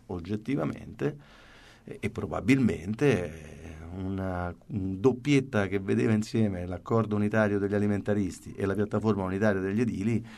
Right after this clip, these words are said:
eh, sul piano generale non era comprensibile, eh, per loro. Il problema adesso è come, è come la si spiega ai lavoratori. In, noi andiamo dai lavoratori con la convinzione di, eh, spiegargli ciò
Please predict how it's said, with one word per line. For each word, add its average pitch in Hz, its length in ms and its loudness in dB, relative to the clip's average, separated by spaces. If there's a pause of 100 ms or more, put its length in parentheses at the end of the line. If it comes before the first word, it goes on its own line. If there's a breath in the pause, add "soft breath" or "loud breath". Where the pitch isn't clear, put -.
(340 loud breath)
eh, - 460 -14
sul 92 220 -10
piano 95 300 0
generale 98 540 0
non 85 180 -2
era 80 200 -6
comprensibile, 80 1040 -10 (120)
eh, 92 300 -10
per 87 220 -6
loro. 78 440 -10 (360 loud breath)
Il 95 140 -6
problema 127 380 8
adesso 117 260 4
è 107 40 -2
come, 90 380 -2
è - 80 -12
come 90 200 -4
la 85 100 -6
si 85 100 -8
spiega 90 300 -4
ai 85 60 -4
lavoratori. 80 540 0 (760 loud breath)
In, 107 200 10
noi 147 240 8
andiamo 104 380 6
dai 95 100 4
lavoratori 104 540 6
con 95 280 2
la 92 120 0
convinzione 107 800 4
di, 92 280 0
eh, 82 160 -8
spiegargli 117 540 2
ciò - 180 -4